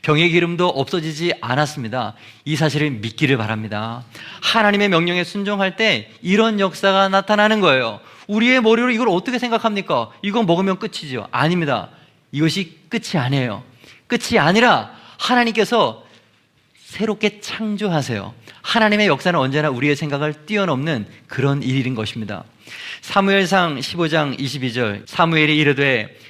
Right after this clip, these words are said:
"여호와께서 번제와 다른 제사를 그의 목소리를 청종하는 것 좋아하심같이 좋아하시겠나이까? 순종이 제사보다 낫고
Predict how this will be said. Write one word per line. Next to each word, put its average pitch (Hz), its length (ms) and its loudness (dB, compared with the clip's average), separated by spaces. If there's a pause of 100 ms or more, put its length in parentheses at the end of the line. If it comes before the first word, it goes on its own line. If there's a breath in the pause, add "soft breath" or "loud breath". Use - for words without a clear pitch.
"여호와께서 160 600 2
번제와 143 720 0
다른 143 280 -2
제사를 151 520 0
그의 156 240 0
목소리를 170 540 -2
청종하는 190 680 -2
것 - 400 -4
좋아하심같이 156 720 0
좋아하시겠나이까? 123 1000 0 (260 loud breath)
순종이 240 500 0
제사보다 185 480 2
낫고 120 600 -2